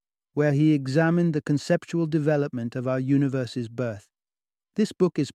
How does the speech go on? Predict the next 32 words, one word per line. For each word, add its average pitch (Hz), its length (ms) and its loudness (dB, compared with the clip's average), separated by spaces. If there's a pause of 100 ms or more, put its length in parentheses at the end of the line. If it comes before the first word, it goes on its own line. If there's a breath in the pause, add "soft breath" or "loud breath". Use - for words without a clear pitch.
perfectly 160 560 -2
suited 139 420 2
for 147 160 -4
those 147 280 2
who 139 160 -2
are 123 100 -4
spellbound 131 720 0
by 127 100 -2
the 131 100 0
mysteries 143 540 0
of 131 100 -4
the 139 80 -2
cosmos, 123 720 -4 (400)
intrigued 165 600 4
by 151 120 0
the 147 200 2
intricacies 147 640 0
of 127 100 -4
space - 460 -2
and 139 120 -2
time, 120 440 -4 (340)
and 156 180 2
inspired 165 680 2
by 156 120 -2
the 156 160 2
intellectual 160 600 0
journey 135 480 0
to 117 140 -8
comprehend 135 640 -2
our 127 140 0
universe's 127 640 0
past. 123 560 -8